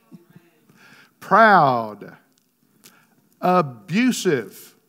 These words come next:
Can I just insert abusive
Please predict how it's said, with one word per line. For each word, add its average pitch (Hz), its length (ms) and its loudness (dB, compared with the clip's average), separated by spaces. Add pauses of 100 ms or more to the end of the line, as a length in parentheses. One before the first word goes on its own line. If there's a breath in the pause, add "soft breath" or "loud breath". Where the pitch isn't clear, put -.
(880 soft breath)
Can 131 140 -10
I 127 80 -8
just 123 260 -12
insert 131 440 -10
abusive 113 580 -16